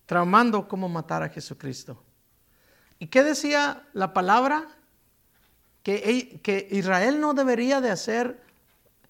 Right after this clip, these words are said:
pecado pre-, predeliberado. No deberían de tramar asesinatos, porque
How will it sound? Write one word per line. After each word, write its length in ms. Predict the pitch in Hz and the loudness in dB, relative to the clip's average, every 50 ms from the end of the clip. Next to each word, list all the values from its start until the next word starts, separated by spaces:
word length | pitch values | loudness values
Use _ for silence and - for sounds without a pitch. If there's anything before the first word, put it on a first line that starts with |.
| _ _ _ | _ _ _
pecado 680 | - 190 180 - - 208 233 254 277 294 302 285 - - _ _ _ - | -6 -6 -4 0 2 2 4 2 0 -2 -4 -6 -12 -20 _ _ _ 2
pre-, 400 | 220 226 233 233 233 233 - 160 | 4 4 4 4 2 0 -4 -6
predeliberado. 1700 | - - 208 208 226 240 240 240 240 240 - - _ _ _ _ _ _ _ - 208 196 196 202 185 190 185 196 208 220 190 - - - _ _ _ _ _ _ _ _ _ _ _ _ _ | -8 -6 -2 0 2 2 4 2 2 0 -4 -14 _ _ _ _ _ _ _ -4 -2 0 0 0 0 0 -2 -2 -2 -4 -6 -10 -12 -14 _ _ _ _ _ _ _ _ _ _ _ _ _
No 160 | - 170 208 | -2 0 2
deberían 380 | 240 269 254 254 277 302 311 302 | 4 4 4 4 4 2 4 4
de 100 | 285 269 | 2 2
tramar 680 | 277 - 226 214 202 196 196 220 254 285 269 214 - - | 2 4 2 2 4 2 2 2 0 0 -2 -4 -8 -6
asesinatos, 960 | - 190 175 - 202 170 - 196 180 165 160 156 156 - 143 127 - - - _ _ _ _ _ _ _ | -4 -4 -2 -2 -2 -4 -4 -4 -4 -2 -4 -4 -6 -8 -12 -14 -14 -16 -20 _ _ _ _ _ _ _
porque 540 | - 175 185 175 - 214 196 196 - - - | -6 -4 -4 -4 -2 -4 -4 -4 -6 -14 -20